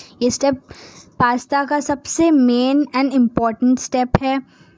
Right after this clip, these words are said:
तो gas switch off करना बिल्कुल भी मत भूलना, नहीं तो बहुत lumps हो जाते हैं। और दूध को गरम गरम ना डालना, दूध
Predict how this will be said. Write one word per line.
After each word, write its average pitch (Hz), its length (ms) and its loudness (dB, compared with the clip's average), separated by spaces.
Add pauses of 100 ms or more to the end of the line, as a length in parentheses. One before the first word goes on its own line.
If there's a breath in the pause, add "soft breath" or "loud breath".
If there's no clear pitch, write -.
(160)
तो 233 380 0 (140)
gas 233 360 -2
switch 302 260 -2
off 294 200 0
करना 294 360 0
बिल्कुल 226 480 0
भी 277 140 2
मत 269 200 2
भूलना, 262 500 2
नहीं 233 160 2
तो 233 120 -2
बहुत 220 380 -2
lumps 226 320 0
हो 254 60 2
जाते 240 320 0
हैं। 254 140 0
और 302 220 2
दूध 277 300 0
को 392 240 0 (400 loud breath)
गरम 269 380 0
गरम 330 300 2
ना 285 260 2
डालना, 196 580 -2
दूध 240 260 0